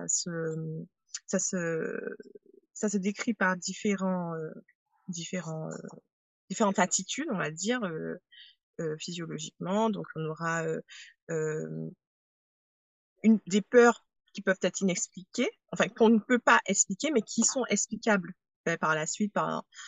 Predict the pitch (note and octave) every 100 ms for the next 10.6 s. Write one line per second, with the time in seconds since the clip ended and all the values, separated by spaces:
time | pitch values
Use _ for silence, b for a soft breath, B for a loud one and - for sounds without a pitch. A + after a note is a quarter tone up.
0 | B B B - C#3+ D3 D#3+ - F3+ -
1 | - G#3+ F#3 F3+ - G3 E3 - F3+ E3+
2 | E3+ F3 E3+ D#3 D#3 D#3+ - - - _
3 | F3+ - E3+ D#3+ - - - E3 E3 D#3
4 | - A3 A3 G3+ F#3+ D#3 - - F3 E3+
5 | C4+ _ B B B B F3 F#3 G3 G3+
6 | F3+ E3+ D#3+ - - F#3 - F#3+ F#3 E3
7 | E3 F3+ F#3+ - - - E3+ G3+ F#3 D#3
8 | E3 D#3+ D#3+ D#3+ D#3+ E3 _ _ F3 E3
9 | D#3+ D#3+ E3 E3 D#3+ D#3+ B B B B
10 | B _ D#3+ D#3 D3+ D3+